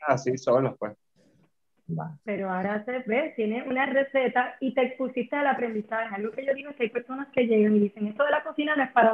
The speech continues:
Speaker 3: mí". Y cuando los voy guiando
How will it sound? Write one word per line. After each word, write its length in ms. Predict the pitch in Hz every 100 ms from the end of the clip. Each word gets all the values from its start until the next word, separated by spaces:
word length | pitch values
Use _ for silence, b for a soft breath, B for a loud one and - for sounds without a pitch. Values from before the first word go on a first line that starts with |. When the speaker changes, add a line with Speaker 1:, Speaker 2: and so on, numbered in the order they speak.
| 196
Speaker 3:
mí". 60 | - _ _ _ _ _ -
Y 120 | 220
cuando 300 | 226 220 214
los 180 | 208 208
voy 280 | 196 208 208
guiando 580 | 294 269 214 202 240